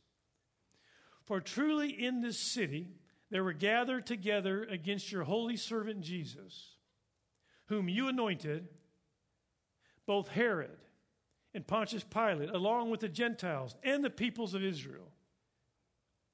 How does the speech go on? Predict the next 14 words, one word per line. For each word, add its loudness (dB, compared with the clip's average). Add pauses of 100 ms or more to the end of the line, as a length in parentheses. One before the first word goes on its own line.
(440)
Listen -10
to -10
this. -10 (720)
"To -2
do 2
whatever 0
your 0
hand -2 (100)
and -4
your -2
purpose -8
predestined -10
to -10
occur." -16